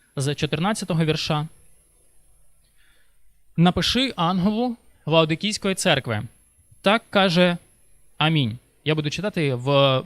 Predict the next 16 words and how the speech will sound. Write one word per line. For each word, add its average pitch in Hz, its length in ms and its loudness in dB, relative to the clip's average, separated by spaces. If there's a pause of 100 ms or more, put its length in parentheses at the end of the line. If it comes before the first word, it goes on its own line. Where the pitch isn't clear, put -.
перекладі 139 540 -2
У 151 120 -2
М 143 120 0
Т, 113 280 -4 (360)
Українська 127 320 -6
Біблія 151 260 -4
сучасною 131 460 -6
мовою. 107 260 -8 (1800)
«Вірний 202 680 2
та 151 180 2 (100)
істинний 208 460 -2
свідок, 156 500 -2 (200)
володар 151 540 -2
усього 160 580 0
створеного 147 800 0
Богом. 131 680 -2